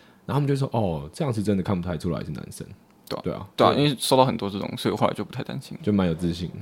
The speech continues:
Speaker 2: 嗯，对，对，对。
Speaker 1: 哦，除此之外，你们还有没有遇到什么冲突？就是在你们交往这段关系上，因为这是一个对于你们这段关系中很大的一个变因，对吧？理性的应该遇到的改变是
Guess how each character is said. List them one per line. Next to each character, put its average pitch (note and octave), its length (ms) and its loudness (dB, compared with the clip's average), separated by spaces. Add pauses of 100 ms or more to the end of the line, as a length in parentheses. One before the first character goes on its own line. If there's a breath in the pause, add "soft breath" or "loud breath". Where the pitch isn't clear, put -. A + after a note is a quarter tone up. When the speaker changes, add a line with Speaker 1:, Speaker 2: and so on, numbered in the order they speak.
Speaker 2:
嗯， - 260 -4
对， - 180 -8
对， - 80 -14
对。 D#3 360 -12
Speaker 1:
哦， G#2 360 2 (440)
除 D#3+ 180 6
此 A#2+ 80 2
之 B2 60 4
外， C3+ 140 6
你 F2+ 80 2
们 D#2 100 -2
还 E2+ 80 0
有 E2+ 40 2
没 F2 60 2
有 F2 60 0
遇 G2 120 -2
到 F2 120 0
什 - 100 -10
么 - 60 -14
冲 D#2+ 220 -10
突？ - 120 -16 (500)
就 A2+ 120 -6
是 G#2+ 100 -4
在 G#2+ 180 4
你 F2 80 0
们 B1+ 240 -8 (600)
交 G2 180 6
往 E2 160 2
这 D#2+ 60 -4
段 E2 140 2
关 D2 160 -4
系 - 140 -12
上， - 160 -10 (140)
因 D3+ 80 2
为 E3 40 4
这 D3+ 120 6
是 - 160 -2
一 G3 80 -4
个 - 320 -2 (300)
对 A2+ 200 6
于 F#2 40 6
你 F2+ 120 0
们 D2+ 160 -4
这 G#2+ 160 2
段 F2+ 160 2
关 E2+ 180 -4
系 E2+ 120 -6
中 D#2+ 140 -8
很 D#2+ 140 -8
大 F2+ 180 0
的 D#2+ 80 -4
一 D#2 40 -4
个 D#2 100 -8
变 E2 240 -2
因， G#1 100 -14 (840 soft breath)
对 F#2+ 100 6
吧？ F2 80 10
理 F#2+ 120 8
性 D3 160 6
的 D#3 80 4
应 E3 120 -2
该 D3 120 8
遇 C#3 100 6
到 A#2+ 160 8
的 F#2+ 460 0 (240)
改 E2+ 160 0
变 G2 280 2
是 G#2+ 260 -4